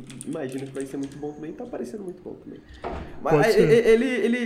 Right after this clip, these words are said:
Speaker 1: e aí eu queria só dizer que, tipo, assim como o Wingspan não é um jogo muito interessante de se ver, né? Se você olha o trailer, eu não vou falar que você vai ficar a parada mais interessada no mundo. Dito isso, pro-,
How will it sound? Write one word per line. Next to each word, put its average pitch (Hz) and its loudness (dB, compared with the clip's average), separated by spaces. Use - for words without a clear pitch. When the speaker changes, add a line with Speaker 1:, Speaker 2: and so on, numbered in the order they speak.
Speaker 1:
e 233 4
aí 254 2
eu 240 -2
queria 233 -2
só 233 -2
dizer 220 -4
que, 214 -12
tipo, 214 -4
assim 233 -4
como 233 -2
o - 2
Wingspan 226 0
não 208 -2
é 226 0
um 226 0
jogo 196 2
muito 196 0
interessante 208 2
de - -14
se 240 -4
ver, 190 4
né? 151 4
Se 151 -8
você 156 -8
olha 160 0
o 170 -2
trailer, 156 -2
eu 180 -6
não 185 -6
vou 175 -6
falar 165 -4
que 160 -10
você 170 -8
vai 165 -4
ficar 165 -8
a 156 -4
parada 151 -2
mais 143 -4
interessada 156 -4
no 180 -8
mundo. 160 0
Dito 220 0
isso, 220 0
pro-, 151 2